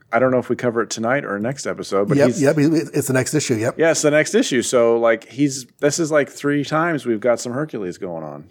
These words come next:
Speaker 1: It's pretty cool.
Speaker 2: Mm-hmm. They're definitely doing stuff with him. It's pretty neat.
Speaker 1: Mm-hmm.
Speaker 2: Um, so do you think page five?
Speaker 1: Page
Speaker 2: Where's
Speaker 1: five.
Speaker 2: page five?
Speaker 1: Gotcha. I'm there.
Speaker 2: Um, it's just, you know, 'cause Pluto's planning on, on, he says,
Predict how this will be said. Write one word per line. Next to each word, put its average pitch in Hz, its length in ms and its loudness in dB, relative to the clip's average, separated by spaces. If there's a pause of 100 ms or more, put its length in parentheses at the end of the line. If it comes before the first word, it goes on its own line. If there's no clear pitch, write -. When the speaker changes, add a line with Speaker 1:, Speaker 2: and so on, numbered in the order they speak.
Speaker 1:
It's - 80 -20
pretty 110 220 -2
cool. 127 260 4
Speaker 2:
Mm-hmm. 147 300 0 (380)
They're 131 180 2
definitely 139 260 2
doing 139 220 2
stuff 131 180 0
with 117 140 0
him. 113 80 -4
It's 113 100 -10
pretty 127 220 0
neat. 110 280 -4 (240)
Speaker 1:
Mm-hmm. 110 280 -8 (520)
Speaker 2:
Um, 151 480 2 (880)
so 180 380 2
do 156 220 -6
you 208 220 4
think 269 560 0 (300)
page 214 260 0
five? 82 500 -4 (260)
Speaker 1:
Page 117 280 2
Speaker 2:
Where's 123 120 4
Speaker 1:
five. 82 200 6
Speaker 2:
page - 80 -2
five? - 460 -4 (240)
Speaker 1:
Gotcha. 98 540 0
I'm 101 160 -4
there. 98 400 -2 (360)
Speaker 2:
Um, 139 680 0 (420)
it's 156 140 2
just, 160 220 -2
you 147 80 2
know, 139 80 0
'cause 135 160 -2
Pluto's 139 400 0
planning 131 320 0
on, 120 180 0
on, 123 320 -8 (160)
he 139 80 -6
says, 127 380 -2